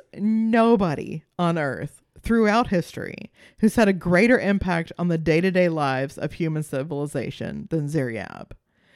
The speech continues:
Like, we still follow his customs and model his fashions hundreds of years later. And that is the story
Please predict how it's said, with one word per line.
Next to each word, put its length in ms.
Like, 240
we 260
still 300
follow 420
his 200
customs 680
and 320
model 380
his 200
fashions 640
hundreds 500
of 100
years 260
later. 540
And 200
that 180
is 140
the 100
story 560